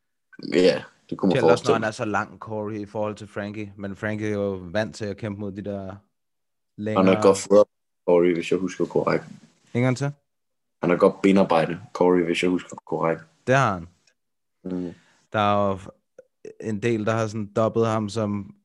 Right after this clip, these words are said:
Speaker 2: Dominic Cruz two point oh-agtig med hans movement
Speaker 1: Ja, ja.
Speaker 2: og hans patterns og sådan noget.
Speaker 1: Ja, ja, præcis.
Speaker 2: Han er god, han er god. Ham glæder mig, jeg glæder mig til at se den kamp.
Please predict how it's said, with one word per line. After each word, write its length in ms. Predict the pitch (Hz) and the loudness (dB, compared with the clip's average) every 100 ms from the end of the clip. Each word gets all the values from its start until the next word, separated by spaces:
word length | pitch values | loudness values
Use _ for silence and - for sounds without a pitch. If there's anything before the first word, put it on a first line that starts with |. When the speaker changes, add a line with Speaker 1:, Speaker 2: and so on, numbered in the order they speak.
| _ - 98 | _ -20 -4
Speaker 2:
Dominic 380 | 113 110 110 104 | -2 0 -2 -4
Cruz 380 | - 127 117 113 | -4 -2 -2 -4
two 180 | - 120 | -4 -4
point 320 | 117 113 110 | 0 2 4
oh-agtig 460 | 110 113 107 104 104 | 4 4 2 0 -2
med 120 | 104 | -2
hans 480 | 107 98 - - - | -2 -4 -10 -14 -4
movement 380 | 120 113 104 110 | -2 2 6 6
Speaker 1:
Ja, 80 | |
ja. 180 | 92 85 | 6 2
Speaker 2:
og 60 | 104 | 0
hans 180 | 107 - | -4 -4
patterns 560 | 120 107 107 107 101 | -2 -2 -2 -8 -12
og 60 | 95 | -16
sådan 100 | 101 90 | -14 -14
noget. 140 | 92 _ _ _ _ _ _ _ _ _ - | -16 _ _ _ _ _ _ _ _ _ -2
Speaker 1:
Ja, 100 | 110 | 0
ja, 120 | 95 87 | 0 -2
præcis. 340 | 92 - 113 - _ _ _ _ _ _ _ _ _ _ _ _ _ _ _ _ _ _ - - _ | -6 -4 -4 -6 _ _ _ _ _ _ _ _ _ _ _ _ _ _ _ _ _ _ -20 -20 _
Speaker 2:
Han 140 | - 104 | -6 -4
er 60 | |
god, 220 | 131 160 156 | 0 0 0
han 100 | 143 | -2
er 60 | |
god. 240 | 135 143 135 - | -2 -6 -6 -6
Ham 160 | 131 | -6
glæder 220 | 123 127 | 0 2
mig, 560 | 131 123 117 113 110 110 | 2 2 0 0 -2 -2
jeg 100 | 110 | 0
glæder 140 | 127 | 2
mig 100 | 139 | 2
til 60 | 131 | 0
at 60 | 120 | -2
se 120 | 123 | -2
den 140 | 113 | -4
kamp. 320 | 104 107 92 | -4 -4 -6